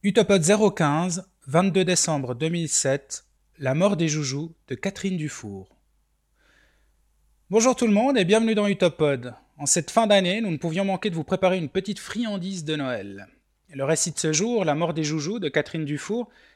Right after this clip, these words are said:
est paru il y a tout juste un mois dans l'anthologie Les Noëls électriques de l'éditeur français Les Moutons électriques. Cet ouvrage regroupe des nouvelles d'auteurs francophones et anglo-saxons, parmi lesquels Connie Willis, Xavier Mauméjean et Johan Elliot.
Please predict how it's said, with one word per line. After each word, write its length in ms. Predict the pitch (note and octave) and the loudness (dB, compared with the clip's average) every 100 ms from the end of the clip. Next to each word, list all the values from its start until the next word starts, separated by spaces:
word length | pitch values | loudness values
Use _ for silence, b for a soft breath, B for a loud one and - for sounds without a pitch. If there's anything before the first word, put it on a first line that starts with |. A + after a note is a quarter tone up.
| b | b
est 80 | D#3 | 0
paru 240 | F#3 G3 | 2 4
il 80 | A#3 | 2
y 60 | E3+ | 0
a 40 | |
tout 160 | D3+ A#3+ | 0 -2
juste 300 | A3 A#3 - | -2 -4 -2
un 100 | G3 | -2
mois 220 | F3 F#3+ | 0 -2
dans 120 | F#3+ | -2
l'anthologie 540 | E3+ F3 F3 E3+ D#3+ F#3+ | -2 -2 -2 -2 -4 -2
Les 160 | D3 | -2
Noëls 260 | D3+ G3+ G3 | 0 0 2
électriques 640 | F3+ E3 - F3 - D3 | 0 -2 -4 -8 -8 -8
de 80 | C3 | -4
l'éditeur 440 | D3 D#3 F3 E3 | -2 -4 -2 -2
français 500 | - D#3 D3+ - E3 - b b | -2 -6 -4 2 0 0 b b
Les 100 | C#3+ | -6
Moutons 280 | D3 G#3+ G3+ | -4 -2 -4
électriques. 680 | E3+ D#3 C#3 - A2 - _ _ _ _ b b b b b | -2 -2 -2 -6 -16 -16 _ _ _ _ b b b b b
Cet 200 | - D#3+ | -6 -2
ouvrage 320 | G#3+ A3 G#3+ | 2 2 2
regroupe 340 | F3+ F3 F3 E3 | 2 0 -2 0
des 120 | E3 | 0
nouvelles 280 | E3 D#3+ D#3 | 2 2 2
d'auteurs 300 | D3+ D3+ C#3 | 2 -2 -2
francophones 640 | - G3+ G3 - F3+ A#3 | 0 0 0 0 -2 -2
et 80 | G3+ | -4
anglo-saxons, 760 | D3+ D3+ D#3 D#3 - D#3+ F#3 G#3+ | -4 -4 0 0 0 -4 -6 -2
parmi 260 | F3 E3 D#3+ | -2 -2 -2
lesquels 380 | D#3 D#3+ C#3 | -2 0 -2
Connie 260 | - A3 G#3+ | 2 2 2
Willis, 560 | G3+ F3+ D3 G3 - - | -2 -2 -4 -4 -4 -4
Xavier 340 | B2+ F3+ F#3 F#3+ | 4 4 4 0
Mauméjean 500 | F3+ D#3 C#3 C#3+ F#3 b b - | -2 -2 -2 -4 -8 b b -4
et 80 | C#3+ | 0
Johan 380 | E3 G#3+ A3 | 2 2 2
Elliot. 380 | G#3 F3+ B2+ A2+ | 0 0 -4 -8